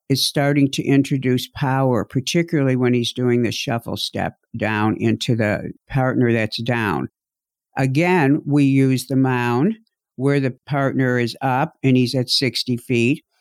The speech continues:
And so that the pitcher is now getting a stride that is a little better length. I don't usually have the catcher down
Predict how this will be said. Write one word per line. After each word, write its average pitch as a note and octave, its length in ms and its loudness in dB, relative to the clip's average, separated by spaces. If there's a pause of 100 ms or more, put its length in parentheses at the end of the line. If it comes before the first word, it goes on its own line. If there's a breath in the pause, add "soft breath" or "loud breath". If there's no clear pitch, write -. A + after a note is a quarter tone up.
(140)
And C#3 200 2
so C#3+ 320 0
that C#3 260 -2
the C3+ 100 -4
pitcher D3 480 0
is C3 180 0
now C#3 340 2
getting C3 640 0 (240)
a A#2 80 0
stride C3+ 840 -2 (100)
that B2+ 260 0
is B2 440 0
a B2 100 -2
little C3 300 0
better B2 360 -2
length. A2+ 400 -2 (360)
I B2+ 100 -2
don't C#3+ 300 0
usually D#3+ 420 2
have D3+ 220 0
the D3 80 -2
catcher C#3+ 480 -2
down C3 460 0